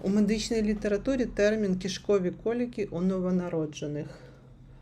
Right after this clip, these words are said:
Цей стан пов'язаний з віковими функціональними порушеннями діяльності шлунково-кишечного тракту у немовлят, який супроводжується приступами болю в животі.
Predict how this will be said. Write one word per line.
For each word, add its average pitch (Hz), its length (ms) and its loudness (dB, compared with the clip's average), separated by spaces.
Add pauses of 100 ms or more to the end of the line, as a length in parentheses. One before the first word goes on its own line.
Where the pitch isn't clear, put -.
(600)
Цей 220 580 2
стан 254 400 -2
пов'язаний 202 680 2
з 170 120 -2
віковими 202 600 0
функціональними 185 840 0
порушеннями 196 800 -2 (160)
діяльності 190 680 0
шлунково-кишечного 185 1400 -2
тракту 165 460 -2
у 202 120 -2
немовлят, 175 520 2 (480)
який 185 400 2
супроводжується 208 1120 0
приступами 208 840 2
болю 180 460 2 (200)
в 180 40 -10
животі. 175 600 -2